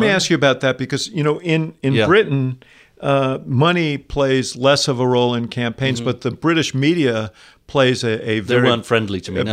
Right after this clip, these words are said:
Speaker 1: big role.
Speaker 2: They weren't friendly to me. But, but you know what? Look, they did. I was gonna say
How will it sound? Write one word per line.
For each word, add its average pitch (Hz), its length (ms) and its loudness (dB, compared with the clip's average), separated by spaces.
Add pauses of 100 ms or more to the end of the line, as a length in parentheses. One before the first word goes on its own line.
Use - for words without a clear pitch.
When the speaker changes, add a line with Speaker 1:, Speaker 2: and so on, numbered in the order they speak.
Speaker 1:
big 90 80 -6
role. 107 520 0
Speaker 2:
They 160 100 -4
weren't 180 220 -2
friendly 170 300 -6
to 107 100 -12
me. 98 220 -10 (340)
But, - 260 0
but - 160 -10
you 185 60 -6
know 214 160 -2
what? 170 180 -8 (300)
Look, 185 200 -10 (140)
they 156 100 -4
did. 185 200 -8
I - 80 -6
was 147 80 0
gonna 180 160 -2
say 135 240 0